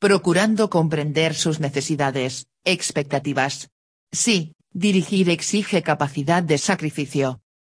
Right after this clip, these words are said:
Una empresa ética, continúa diciendo Argandoña, no es una empresa técnica y económicamente exitosa,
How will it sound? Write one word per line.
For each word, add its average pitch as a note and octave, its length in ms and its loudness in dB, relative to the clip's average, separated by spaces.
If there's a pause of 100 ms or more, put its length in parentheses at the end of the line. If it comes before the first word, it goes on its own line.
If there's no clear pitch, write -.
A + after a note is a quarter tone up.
(280)
Una A#3 340 4
empresa D3+ 540 2
ética, F3 420 0
continúa D#3 520 0
diciendo G3+ 560 2
Argandoña, F3+ 720 2
no D#3+ 160 4
es F3 180 0
una D3+ 280 2
empresa D3+ 520 0
técnica G#3+ 580 4
y F3 140 4
económicamente E3 1000 2
exitosa, C#3 840 -2